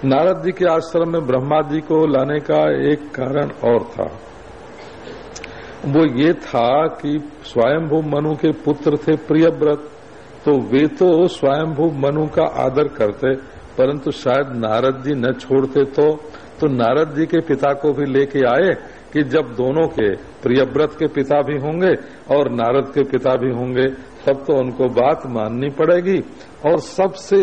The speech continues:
अधिक प्रमाण जो है वो वेदवाणी है, सो चारों वेद जिनके मुख में वे ब्रह्मा जी चल रहे हैं। अब नारद जी ने सबका बड़ा स्वागत सत्कार किया, प्रियव्रत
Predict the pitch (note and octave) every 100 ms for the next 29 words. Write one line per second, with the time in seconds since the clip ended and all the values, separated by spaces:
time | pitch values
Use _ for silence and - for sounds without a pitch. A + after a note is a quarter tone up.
0 | - C#3 B2+ F3 - C3+ D#3 E3 - B2
1 | A#2+ C3+ E3 C3 C#3 A#2+ A2+ C3 F3+ D#3
2 | - - - C#3+ A2+ D3+ D3+ C#3 D3+ D#3+
3 | D#3+ D#3+ D#3+ D3+ - - - - D#3 D#3
4 | - B2+ D3 D#3+ D3 E3+ B2+ D3 C#3+ B2+
5 | C#3+ - C#3 C3+ C3 D3+ F3+ C3+ - -
6 | - D3 A#2 A2 A#2 A#2 A#2+ A#2 B2 A#2+
7 | A#2+ B2 A#2+ C3 C3 - - - - -
8 | - D3+ D3+ C3+ B2 C#3+ D#3 B2+ C#3+ D3
9 | C#3 B2+ - C#3+ B2 C3 C3+ C3+ A#2 A#2
10 | D3+ - A#2+ - - A2 G#2+ - C#3 D3+
11 | - A2+ B2 A#2 C#3 D3